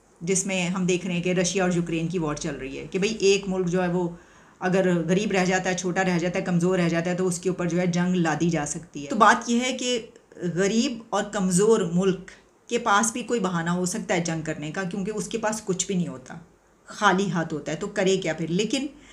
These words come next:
जो ऐसा country जो सिर्फ तरक्की में आगे बढ़ रहा हो, और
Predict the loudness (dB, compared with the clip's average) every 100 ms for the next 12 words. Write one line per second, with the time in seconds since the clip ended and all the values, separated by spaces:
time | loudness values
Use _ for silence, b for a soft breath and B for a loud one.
0 | B B B -2 4 4 4 0 -6 0
1 | 2 4 2 0 -6 -10 -4 -2 -2 -4
2 | -4 -6 B B B B -6 -4 2 2
3 | 2 0 -2 -2 0 2 4 4 4 2
4 | 0 -2 -8 -16 _ _ _ _ -20 -2
5 | 6 6 6 0